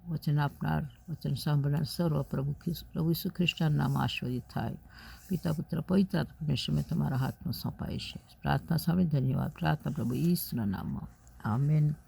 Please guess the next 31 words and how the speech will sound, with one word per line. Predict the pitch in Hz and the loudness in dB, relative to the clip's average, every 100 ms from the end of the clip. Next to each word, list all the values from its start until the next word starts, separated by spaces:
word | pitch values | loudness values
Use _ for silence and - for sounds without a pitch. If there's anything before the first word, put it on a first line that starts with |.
| - - - - - - - - | -20 -18 -16 -14 -14 -16 -14 -4
આમેન. | 170 180 180 | 2 4 4
આ | 180 | 2
તો | 165 | 4
વચન | 185 175 214 208 | 4 4 6 6
છે, | - 190 | 6 6
વાલાઓ, | 180 175 175 175 175 - _ 185 | 6 6 4 4 0 -4 _ 4
ગીતશાસ્ત્ર | 175 190 - 180 - 175 | 6 6 6 2 4 0
પાંચમો | - 156 147 185 220 | 2 0 4 8 8
અધ્યાય | 190 139 156 147 156 - - - - - - - | 8 6 6 6 2 -4 -16 -20 -20 -20 -20 -2
અગિયાર | 190 175 208 | 0 4 6
ને | 202 | 8
બાર | 185 156 151 | 6 6 4
કલમ | - 151 143 147 139 | 2 2 4 2 2
વાંચું | 143 147 208 | 0 2 2
છું. | 185 196 208 233 - - | 2 2 2 0 -6 -2
"પણ | 180 185 | 4 4
તારા | 190 165 156 165 | 4 6 6 6
પર | 160 170 | 4 2
ભરોસો | 151 147 151 - 160 | 4 4 4 2 2
રાખનારા | 156 139 - 151 151 151 | 2 0 0 0 2 0
સઘળા | - 127 139 143 - | -2 -2 0 0 -2
આનંદ | 160 151 151 175 175 | 0 4 8 10 8
કરશે. | - 151 123 - - - - _ - - - - - - - - | 6 -2 -2 -6 -6 -8 -18 _ -20 -20 -20 -20 -20 -20 -12 0
તું | 180 | 2
તેમનું | 185 160 165 160 | 6 8 8 6
રક્ષણ | 160 - - 160 | 2 -2 0 2
કરે | 151 143 165 | 4 2 2
છે, | 165 185 | 2 2
માટે | 160 151 147 147 | 2 2 0 -2
તેઓ | 151 147 | 0 0
સદા | 147 - 139 147 | -2 -4 -2 0